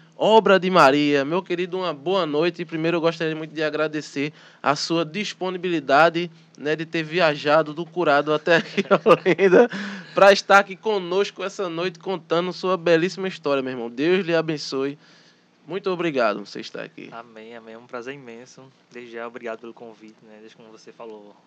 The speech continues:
Speaker 2: mês passado comigo lá atrás não deu pra comparecer.
Speaker 1: Aham.
Speaker 2: Mas foi como Deus quis, hoje cá estamos. Obrigado também, viu? É, e vamos lá, seja o que Deus quiser aqui.
Speaker 1: <laughs> É isso, seja o que Deus quiser sempre.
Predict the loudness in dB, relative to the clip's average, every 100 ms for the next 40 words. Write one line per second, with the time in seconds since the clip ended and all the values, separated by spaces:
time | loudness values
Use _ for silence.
0 | _ _ -14 -12 -12 -12 -16 -16 -14 -12
1 | -12 -18 -16 -16 -16 -20 -20 -16 -16 -18
2 | -20 -20 -20 _ -10 -8 -8 -8 -10 -14
3 | -20 -20 -16 -16 -16 -10 -10 -10 _ -20
4 | -18 -18 -20 -18 -16 -16 -20 -20 -20 -20
5 | -20 _ _ _ _ _ _ _ _ _
6 | -16 -14 -14 -16 -20 -20 -20 -20 -20 -20
7 | _ _ _ _ _ -14 -10 -8 -8 -8
8 | -10 -12 -14 -16 -18 -16 -18 -18 -14 -8
9 | -8 -8 -10 _ _ _ _ -16 -14 -14
10 | -14 -12 -10 -10 -12 -12 -6 2 4 4
11 | 2 -4 -4 -6 -6 -8 -10 -18 -2 0
12 | 0 -4 -6 -8 -8 -6 -4 -4 -6 -8
13 | -8 -8 -10 -10 -12